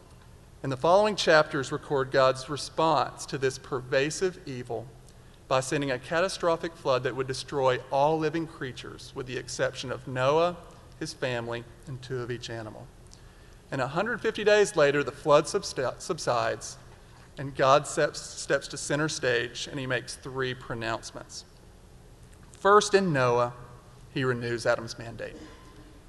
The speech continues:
The same cultural mandate that was given to Adam in Genesis one to be fruitful and to multiply and to subdue the earth was given to Noah here in Genesis nine. As I mentioned earlier, Noah's name is a wordplay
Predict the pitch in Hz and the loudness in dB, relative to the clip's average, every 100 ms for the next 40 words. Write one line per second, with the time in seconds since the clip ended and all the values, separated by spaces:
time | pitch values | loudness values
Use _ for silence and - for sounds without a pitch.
0 | - 123 - 170 190 208 196 - 190 185 | -6 -2 2 2 2 2 2 4 4 4
1 | 139 131 131 120 113 107 - - - 135 | 4 2 2 2 0 -2 -8 -16 -6 0
2 | 127 131 - 143 131 127 - 135 147 123 | 0 0 -2 -2 2 0 4 6 6 4
3 | 120 120 123 120 - - 120 113 117 120 | -2 -4 -6 -6 -8 -8 -6 -4 -4 -6
4 | - 156 151 160 170 165 165 151 139 143 | -6 -2 -2 -2 -2 -2 -2 0 0 -2
5 | 131 127 117 117 120 127 123 127 123 127 | -4 0 2 2 -2 -6 -6 -4 -4 -2
6 | 135 117 101 98 - - - - - - | 0 0 0 -4 -10 -20 -20 -20 -20 -20
7 | - - 135 143 143 156 175 151 165 131 | -18 -8 0 6 6 6 4 6 8 8
8 | 127 120 117 113 117 120 127 - 110 98 | 6 2 2 -2 -4 -4 -8 -6 -6 -6
9 | - - - - - 156 147 151 196 196 | -10 -16 -20 -20 -10 2 4 4 2 6
10 | 185 170 139 127 135 143 151 147 139 139 | 10 10 8 6 6 6 4 2 0 0
11 | 131 127 123 127 151 175 - 120 104 | 0 -2 -2 2 4 4 0 -2 -2